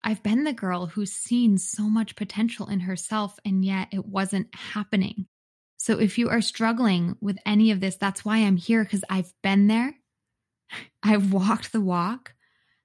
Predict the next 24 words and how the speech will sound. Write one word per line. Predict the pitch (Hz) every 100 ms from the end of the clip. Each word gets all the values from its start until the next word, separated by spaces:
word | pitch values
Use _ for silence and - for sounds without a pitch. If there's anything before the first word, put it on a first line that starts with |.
| -
I've | 208 175 -
been | 196 208
through | 190 190 185
it, | 220 240
and | 208
I've | 202 190
overcome | 214 202 190 - 202 175
it. | 165 - _ _ _ _ _ _ _ 226
And |
I | 247
don't | 277 339 220
want | 220 269 262 -
you | 185 170 - 214 _ -
to | 214
have | 208 220 -
to |
go | 196 202 196
down | 190 180 180 180
the | 180
exact | 170 - 190 196 -
same | - 190 185
path | 185 175 175
I | - 175 170
did, | 190 220 226